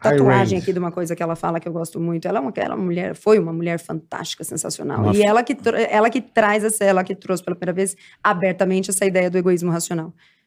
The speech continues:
Speaker 1: De falar assim, você tem que pensar em você sim, pra que você possa ajudar os outros. E que vo-,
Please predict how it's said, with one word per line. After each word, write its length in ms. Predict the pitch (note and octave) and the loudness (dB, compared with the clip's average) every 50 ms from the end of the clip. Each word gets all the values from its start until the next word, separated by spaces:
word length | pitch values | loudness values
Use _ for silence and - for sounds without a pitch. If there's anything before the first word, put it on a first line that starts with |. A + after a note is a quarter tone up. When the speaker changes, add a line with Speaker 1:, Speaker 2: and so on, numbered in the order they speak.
| _ _ _ | _ _ _
Speaker 1:
De 80 | - E3+ | -6 -2
falar 200 | - - F#3 F3 | 0 0 0 0
assim, 200 | F3 - G3+ F#3+ | 0 0 0 -2
você 120 | F3+ E3+ | -2 -2
tem 120 | - F#3 F3+ | -4 -2 0
que 60 | F#3+ | 0
pensar 220 | F#3 F3+ - F#3 | 0 0 0 0
em 60 | F#3 F3+ | 0 0
você 240 | F3+ F3+ F3+ G3 G3 | 0 0 0 0 -2
sim, 160 | - A#3+ A#3 | 0 -2 -2
pra 100 | A3 G#3+ | -2 -2
que 60 | - | -4
você 100 | G#3 - | -4 -6
possa 220 | G3+ - E3+ - - | -2 -2 -2 -2 -2
ajudar 240 | F3+ F3+ F3 F3+ F3+ | -4 -2 -2 0 0
os 120 | F3 E3+ | 2 2
outros. 180 | A3 A#3 G#3+ A#3+ | 2 2 0 -2
E 20 | |
que 80 | G#3+ A#3+ | -4 -2
vo-, 120 | G3+ A3+ | -2 -4